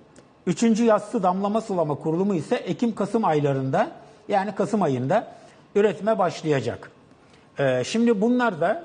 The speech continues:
biz aşağı yukarı sorulduğu için söyleyeceğim, çekinmiyoruz. Üç yüz otuz dört milyon T L'lik bir teşvikli bir yatırım işin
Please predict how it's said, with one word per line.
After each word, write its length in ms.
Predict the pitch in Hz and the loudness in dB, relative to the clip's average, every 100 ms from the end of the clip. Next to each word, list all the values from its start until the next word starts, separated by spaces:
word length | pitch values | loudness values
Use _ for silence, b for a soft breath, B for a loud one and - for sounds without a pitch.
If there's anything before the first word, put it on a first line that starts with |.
| - | -4
biz 240 | 185 226 - - - _ | -2 -2 -4 -20 -20 _
aşağı 360 | - 180 233 214 | -6 -2 2 2
yukarı 400 | 156 160 196 214 - - - - | 2 0 0 -2 -8 -20 -20 -6
sorulduğu 360 | 185 180 185 | -2 0 0
için 260 | 196 156 147 139 - | -2 -2 -6 -8 -6
söyleyeceğim, 500 | 196 185 175 127 127 | -2 -2 -2 -4 -8
çekinmiyoruz. 600 | - 143 151 143 120 143 - - B B - | -8 -8 -4 -4 -4 -6 -12 -20 B B -6
Üç 160 | - | -2
yüz 100 | 220 | 2
otuz 300 | 208 208 190 | 2 0 0
dört 180 | 214 196 | 0 0
milyon 300 | 170 160 151 | -4 -2 0
T 200 | 151 147 | 0 0
L'lik 260 | 151 151 165 | 0 -2 -4
bir 200 | 147 - - - - | -4 -6 -20 -10 -4
teşvikli 520 | 160 - 147 160 147 | -4 -4 -8 -4 -2
bir 100 | 131 | 0
yatırım 420 | 147 156 165 120 - - - _ - - - | 0 0 0 -2 -6 -20 -20 _ -20 -18 -12
işin 340 | 143 147 120 | -6 -4 -6